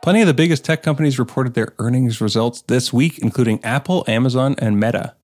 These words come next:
Apple's earnings showed some issues on the hardware side, likely impacted by supply chain issues. The iPhone maker's service revenue now accounts for a huge and growing chunk of its profits, however, so watch for more new products and offerings there.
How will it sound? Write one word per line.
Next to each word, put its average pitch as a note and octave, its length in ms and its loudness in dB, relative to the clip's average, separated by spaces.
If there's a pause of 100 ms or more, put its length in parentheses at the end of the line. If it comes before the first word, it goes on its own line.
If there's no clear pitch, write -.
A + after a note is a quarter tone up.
(140)
Apple's D3+ 320 2
earnings C3+ 300 2
showed C3 240 0
some B2 180 2
issues B2+ 300 0
on G#2 60 2
the G#2 80 0
hardware C#3 360 0
side, G2 320 -2
likely D3 300 0
impacted B2 580 -2
by G2 160 -2
supply D3+ 440 -2
chain - 340 -6
issues. - 560 -6 (340)
The - 60 -2
iPhone E3 340 2
maker's C#3 340 0
service D#3+ 380 0
revenue G2+ 340 2
now G#2+ 200 0
accounts G#2+ 320 -4
for - 120 -6
a - 60 -4
huge C#3+ 320 0
and A2 140 4
growing A#2 280 2
chunk B2 280 -2
of G#2+ 60 -2
its - 120 -4
profits, D3 460 -2
however, C3 480 -4
so A#2 160 -2
watch B2+ 200 0
for - 120 -6
more B2+ 240 2
new C#3 120 4
products B2 380 -2
and A#2+ 160 -2
offerings A2 560 -4
there. G#2+ 480 -4